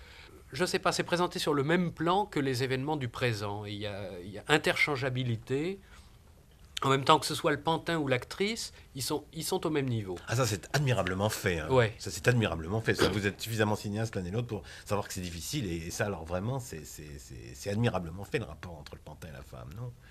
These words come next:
Speaker 1: Ah oui, oui. Et puis, euh, quand elle se met à pleurer, bon, ça, c'est un, c'est Chabrol qui a, euh, poussé l'actrice Monique Chaumette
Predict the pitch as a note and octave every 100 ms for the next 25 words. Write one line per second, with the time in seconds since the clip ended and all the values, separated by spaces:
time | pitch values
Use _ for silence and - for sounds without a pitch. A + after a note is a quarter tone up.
0 | - B2 B2+ A#2+ G#2+ G#2+ - B2+ - D#3
1 | C3+ B2+ B2 A#2+ - F3+ F3 E3+ - D3+
2 | C3+ A2 - G#2+ F#2+ A2+ E3 G#3 - -
3 | - A2+ - F#3+ F#3 D3+ B2 A#2 A2 -
4 | - - - - - - - - B2 -
5 | - - - - G#2+ A2+ E3+ E3 B2 A2+
6 | - - - A#2 A2 G#2 G2 F#2+ F2+ -
7 | - D#3 C3+ - D3+ A#2+ G#2 - A#2+ C#3+
8 | C#3+ - G2+ G2+ - G2 G#2 D3+ E3